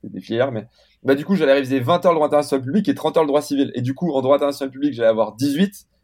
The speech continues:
et au, en droit civil, au lieu d'avoir quinze, j'allais avoir treize. Tu vois, mais l'autre, au lieu d'avoir douze, j'allais avoir dix-huit. Et du coup, en termes de coefficient, c'était rentable. Enfin, bref. Et j'ai, j'avais tout développé comme ça.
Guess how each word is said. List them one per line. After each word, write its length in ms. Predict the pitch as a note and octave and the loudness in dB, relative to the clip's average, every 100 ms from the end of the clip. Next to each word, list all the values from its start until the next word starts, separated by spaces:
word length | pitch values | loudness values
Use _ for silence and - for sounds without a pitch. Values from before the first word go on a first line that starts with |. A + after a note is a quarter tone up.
| _ - | _ -2
et 320 | B2 A#2+ B2 | 0 0 -2
au, 140 | D#3 D#3 | 2 2
en 80 | |
droit 140 | D3 D#3+ | 2 0
civil, 280 | D3 D#3 D3 | -2 -2 0
au 40 | |
lieu 40 | B2 | 2
d'avoir 460 | B2 C3 A#2+ A2 | 4 4 2 -2
quinze, 320 | - E3 F#3+ | 0 2 2
j'allais 200 | B2+ A2 | 0 4
avoir 220 | B2 B2+ - | 6 6 2
treize. 360 | D3 B2 G2 _ _ | 0 0 -2 _ _
Tu 80 | - | -2
vois, 60 | C3+ | 0
mais 100 | B2+ | 2
l'autre, 260 | D#3+ - | 0 0
au 20 | A#2+ | 2
lieu 80 | |
d'avoir 340 | A#2+ A#2+ A#2+ - | 4 4 2 -8
douze, 320 | A#2+ C3 F3+ | -4 2 2
j'allais 120 | C#3 A#2+ | 4 4
avoir 160 | A#2 | 4
dix-huit. 300 | B2+ C3+ B2+ | 2 -2 -4
Et 40 | C3 | -4
du 120 | A#2+ | -4
coup, 140 | E3 | -2
en 40 | D3 | 0
termes 160 | B2 | 0
de 60 | A#2+ | 0
coefficient, 380 | C#3 B2 B2 E3 | -2 -2 -6 -6
c'était 180 | - | -2
rentable. 400 | B2 C3+ C3+ A2 - | -2 2 0 0 -2
Enfin, 60 | A#2+ | 0
bref. 180 | A2+ - _ _ - _ _ | 0 -4 _ _ -20 _ _
Et 260 | C3 C#3+ C#3 | 4 6 6
j'ai, 200 | C3+ B2 | 2 0
j'avais 220 | B2+ B2 | 0 0
tout 100 | B2+ | 0
développé 340 | E3+ D#3 D3 C#3+ | 0 2 0 0
comme 140 | C3 | 0
ça. 240 | C3+ F#3 | 0 -2